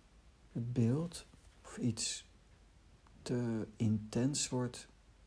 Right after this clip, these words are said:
keer ik gewoon dieper naar binnen. Tegenspoed helpt me om dan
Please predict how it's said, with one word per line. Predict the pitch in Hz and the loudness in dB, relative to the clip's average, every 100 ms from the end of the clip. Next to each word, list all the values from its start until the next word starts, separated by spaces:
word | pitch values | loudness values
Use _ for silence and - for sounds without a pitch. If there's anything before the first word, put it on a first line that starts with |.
| - - - - - - - - - - - - - - | -20 -20 -20 -20 -20 -20 -20 -20 -20 -20 -20 -20 -20 -20
keer | - 151 131 | -4 -2 -2
ik | 117 | -4
gewoon | - 120 117 110 - - - | -2 2 4 2 -4 -12 -18
dieper | 104 117 123 113 | -4 -2 0 0
naar | 104 98 | 2 2
binnen. | 95 92 98 - - - - - - - - - - - - | 2 0 -4 -10 -18 -20 -20 -20 -20 -20 -20 -20 -20 -20 -4
Tegenspoed | 123 123 - 123 - 165 - - - - - - - - - - - - - - - - - - - - - - - - - - | 0 0 0 -4 -2 -4 -4 -12 -20 -20 -20 -20 -20 -20 -20 -20 -20 -20 -20 -20 -20 -20 -20 -20 -20 -20 -20 -20 -20 -20 -20 -16
helpt | - 117 127 - | -2 0 0 0
me | 123 | -2
om | - 107 107 | 0 0 0
dan | 104 104 101 | 2 2 0